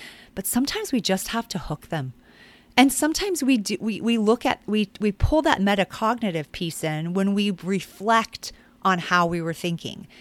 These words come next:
So maybe we have a five-minute reflection, or we do a,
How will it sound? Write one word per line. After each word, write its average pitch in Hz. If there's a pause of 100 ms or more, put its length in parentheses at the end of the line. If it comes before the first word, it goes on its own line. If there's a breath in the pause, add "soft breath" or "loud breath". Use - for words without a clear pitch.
(140 loud breath)
So 226
maybe 226
we 247
have 202
a 185
five-minute 190
reflection, 170
or 160
we 175
do 175
a, 165